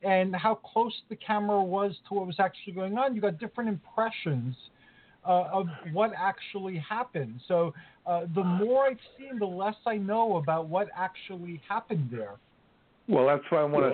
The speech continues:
Speaker 2: simplify it. I'm not gonna armchair quarterback this. I'm gonna bring personal responsibility to each one of those groups. So
Speaker 1: Okay.
Speaker 2: again, evidently the, uh, Catholic students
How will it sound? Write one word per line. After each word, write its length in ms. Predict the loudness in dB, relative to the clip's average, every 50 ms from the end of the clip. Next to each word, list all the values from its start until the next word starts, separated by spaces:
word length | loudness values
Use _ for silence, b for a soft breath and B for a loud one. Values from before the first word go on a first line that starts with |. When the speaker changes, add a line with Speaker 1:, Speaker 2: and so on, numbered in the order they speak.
| 0 0
Speaker 2:
simplify 640 | 0 0 2 2 2 0 0 0 0 2 4 4 4 4
it. 80 | 4
I'm 140 | 2 2 2
not 240 | 2 2 2 2 2
gonna 140 | 0 0 0
armchair 600 | 2 2 2 2 0 -2 -4 -2 0 0 0 0 -2 -2
quarterback 520 | 2 2 4 4 2 0 0 0 0 0 -2 -4 -4
this. 140 | -4 -4 -2 0
I'm 160 | 0 0 2
gonna 220 | 2 2 2 2 0 B B B B B B B _
bring 200 | 0 0 0 -2 -4
personal 460 | -2 0 0 0 -2 -2 -2 -2 0 2
responsibility 1120 | 2 0 0 -2 -4 _ 0 0 0 0 -2 -6 -10 -2 0 2 2 4 4 4 2 2 0 -2
to 60 | -4 -4
each 260 | -4 -4 -6 -6 -8 -10
one 220 | -4 -2 0 2 2
of 80 | 2
those 260 | 2 2 2 0 0 -4 -8 -16 _ B B B B B _
groups. 420 | 0 2 2 2 2 -2 -6 -14 -18 -18 -18 -20 B B B B B B B -6 -2
So 180 | 2 4 4 4
Speaker 1:
Okay. 180 | 4 6 6
Speaker 2:
again, 380 | 6 6 6 4 2 0 -2 -6 -12 _ _ _ _ _ _ _ -10 -2 0
evidently 880 | 0 2 2 4 4 4 4 2 0 0 0 2 2 4 2 0 -2 -8 -8
the, 400 | -6 -4 -2 0 0 -2 -4 -6 -10 -18 -20 _ b b b b b b -6 -4
uh, 100 | -4 -4 -2 0
Catholic 440 | 2 2 2 0 0 -2 -2 -2 -2 -6 -6
students 440 | -2 0 2 2 2 0 -2 -6 -6